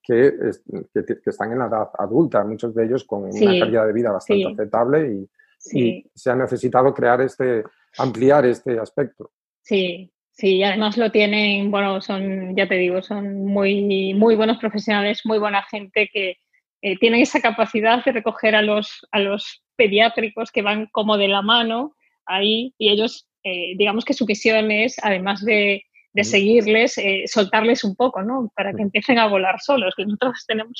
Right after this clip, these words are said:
Speaker 2: ahí como muy,
Speaker 1: Claro. Claro,
Speaker 2: muy
Speaker 1: claro.
Speaker 2: cuidaditos de más, ¿no? Entonces,
Speaker 1: Y todo esto
Speaker 2: como
Speaker 1: está
Speaker 2: la
Speaker 1: integrado en la unidad. Toda
Speaker 2: Todo está integrado, sí,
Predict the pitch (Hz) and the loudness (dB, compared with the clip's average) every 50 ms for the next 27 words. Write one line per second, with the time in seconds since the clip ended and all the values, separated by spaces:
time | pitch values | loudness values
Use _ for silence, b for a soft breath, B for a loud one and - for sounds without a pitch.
0 | - 226 214 226 - - 247 240 226 202 202 190 202 220 240 240 233 220 208 - | -4 -2 -4 -4 -4 -8 -14 -14 -12 -16 -16 -10 -6 -6 -4 -4 -4 -2 0 0
1 | 110 214 190 180 _ _ _ b b b b b b _ _ _ _ _ _ _ | 0 0 -2 -6 _ _ _ b b b b b b _ _ _ _ _ _ _
2 | _ _ _ _ _ _ _ _ _ _ _ _ - 110 220 254 262 - 320 285 | _ _ _ _ _ _ _ _ _ _ _ _ -6 -2 -2 0 0 2 2 2
3 | 240 220 220 220 233 233 - 269 233 247 233 196 185 180 190 185 - - 196 202 | 4 4 2 2 0 2 0 0 0 0 -4 -4 -4 -8 -8 -12 -14 -14 -12 -10
4 | 214 208 196 - - 208 220 247 156 - 156 156 160 156 185 202 190 175 170 180 | -10 -10 -10 -10 -8 -4 -2 -2 2 4 4 4 4 2 0 2 4 4 4 4
5 | 196 175 175 143 131 131 147 156 175 202 220 214 214 - _ 156 143 131 123 117 | 4 4 4 4 4 4 4 4 6 4 4 2 0 -6 _ -4 -2 0 0 0
6 | 113 113 123 143 117 - - _ _ _ _ _ _ _ _ _ _ - 127 117 | 0 0 0 0 -2 -4 -8 _ _ _ _ _ _ _ _ _ _ 0 2 2
7 | 127 - - - 240 226 220 214 214 - 208 196 185 196 190 185 185 180 185 180 | 2 2 2 2 4 4 4 2 2 0 -2 -2 0 -2 -2 -2 -2 -2 -4 -6
8 | 185 196 - 233 190 202 208 | -8 -4 -2 -2 -2 -2 -6